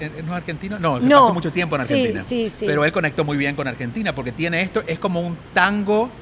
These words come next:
Speaker 1: eh, melódico, ¿no?
Speaker 2: Exactamente.
Speaker 1: Entonces, claro, yo tendría que tener eso. Pero a su vez me pasa algo muy interesante. Viviendo,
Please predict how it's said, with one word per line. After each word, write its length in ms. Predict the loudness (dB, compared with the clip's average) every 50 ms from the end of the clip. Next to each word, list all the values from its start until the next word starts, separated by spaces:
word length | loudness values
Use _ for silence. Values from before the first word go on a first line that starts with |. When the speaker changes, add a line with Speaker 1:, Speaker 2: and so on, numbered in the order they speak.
| -18 -16 -16 -16 -16 -16 -16 -18 -16 -14 -8 -2
Speaker 1:
eh, 340 | 0 2 2 2 2 0 0
melódico, 580 | 0 0 2 4 4 4 2 0 -4 -6 -6 -4
¿no? 120 | 0 0
Speaker 2:
Exactamente. 880 | 0 0 0 2 2 0 2 0 -2 -2 -2 -2 -2 -4 -4 -4 -2 -2
Speaker 1:
Entonces, 440 | -2 0 2 0 0 0 0 -2 0
claro, 340 | 2 4 4 6 6 4 2 0 -2
yo 120 | -4 -2
tendría 280 | 0 0 0 0 0 0
que 100 | -2 0
tener 240 | -4 -2 -2 -2 -4
eso. 240 | -4 -6 -8 -12 -12 -14 -12 -6
Pero 160 | -4 -2 -2
a 60 | -2 0
su 120 | 0 0
vez 140 | 2 2 0
me 80 | 0
pasa 260 | 0 0 0 0 0 0
algo 200 | 0 0 0 -2
muy 420 | -2 -2 -2 -2 -2 -2 -2 -4 -6 -10 -16 -18 -18 -16 -10 -10
interesante. 720 | -8 -4 -4 -4 -4 -4 -4 -6 -6 -8 -8 -10 -10 -12 -12 -16 -18 -18 -18 -18 -18 -16 -16 -12 -8 -4
Viviendo, 680 | -2 0 2 2 2 2 2 0 0 0 0 0 -2